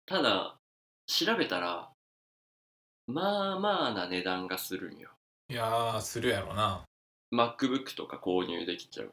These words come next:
Speaker 2: うんうんうん。だって普通の旅館の、な、家族四、五人分の値段かなと思うもんな。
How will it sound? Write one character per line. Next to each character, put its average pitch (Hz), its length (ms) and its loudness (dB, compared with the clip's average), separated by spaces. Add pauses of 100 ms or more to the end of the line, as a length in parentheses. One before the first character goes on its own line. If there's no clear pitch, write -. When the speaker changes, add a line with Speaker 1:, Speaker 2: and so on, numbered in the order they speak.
Speaker 2:
う - 40 -8
ん 147 40 0
う 147 40 4
ん - 20 4
う 151 40 4
ん。 113 560 -2 (280)
だ 175 80 2
っ - 20 -2
て 113 80 2
普 - 140 0
通 254 240 0
の 226 100 4
旅 214 120 6
館 208 220 4
の、 185 320 2 (340)
な、 143 300 8 (260)
家 220 160 10
族 156 240 2 (280)
四、 - 180 4
五 180 140 8
人 180 240 6
分 175 160 6
の 170 100 4
値 165 120 6
段 160 200 12
か 156 100 10
な 156 120 12
と 135 100 6
思 117 160 6
う 110 40 0
も 107 140 -4
ん 101 40 -6
な。 - 120 -4